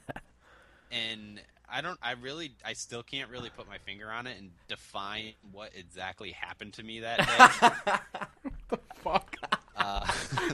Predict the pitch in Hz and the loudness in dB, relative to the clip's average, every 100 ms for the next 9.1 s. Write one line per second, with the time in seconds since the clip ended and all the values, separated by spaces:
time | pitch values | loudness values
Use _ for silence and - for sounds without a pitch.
0 | - - - - - - - - 254 247 | -4 -12 -18 -20 -20 -18 -14 0 4 4
1 | 240 190 156 185 190 160 160 143 143 139 | 4 0 -4 -6 -6 -2 0 2 2 0
2 | 135 127 117 113 113 110 101 - - - | -2 -6 -4 -4 -4 -6 -10 -14 -20 -20
3 | - - 117 117 117 101 110 110 107 101 | -20 -18 -12 -12 -12 -12 -8 -6 -6 -8
4 | 98 98 - - 110 110 110 - - - | -8 -12 -16 -18 -12 -10 -10 -12 -14 -16
5 | - - - - _ - 139 131 131 127 | -18 -20 -20 -20 _ -12 -12 -10 -8 -4
6 | 120 - 113 104 104 110 104 92 - - | -4 -6 -8 -8 -6 -6 -6 -8 -4 -4
7 | - - 185 - 101 - - - - 120 | 2 4 4 2 -10 -14 -20 -16 -8 -6
8 | 110 98 92 92 98 92 90 90 92 - | -4 -6 -6 -10 -6 -4 -4 -4 -8 -12